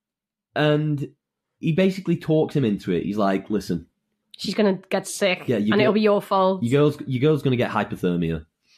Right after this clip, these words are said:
Speaker 1: right? Just 'cause you're being pathetic, toxic man about it.
Speaker 2: Yeah.
Speaker 1: Right? Now, I, I totally agree. Until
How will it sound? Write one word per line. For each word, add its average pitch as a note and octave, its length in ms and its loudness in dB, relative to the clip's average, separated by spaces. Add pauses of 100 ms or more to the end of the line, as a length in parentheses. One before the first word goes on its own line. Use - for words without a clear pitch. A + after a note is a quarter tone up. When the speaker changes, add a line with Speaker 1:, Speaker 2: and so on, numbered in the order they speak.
Speaker 1:
right? F2 300 -2
Just G#2+ 200 -4
'cause G2 180 -2
you're F#2 180 2
being F2+ 360 0 (500)
pathetic, - 520 -4
toxic - 340 -6
man D#2+ 180 -4
about D#2+ 260 -6
it. - 120 -6 (120)
Speaker 2:
Yeah. E3+ 420 -2
Speaker 1:
Right? F2+ 360 0
Now, G#2 360 0 (200)
I, F#2 240 -2
I G#2+ 80 -2
totally G2+ 420 -2
agree. F2 380 -4 (280)
Until C3 680 0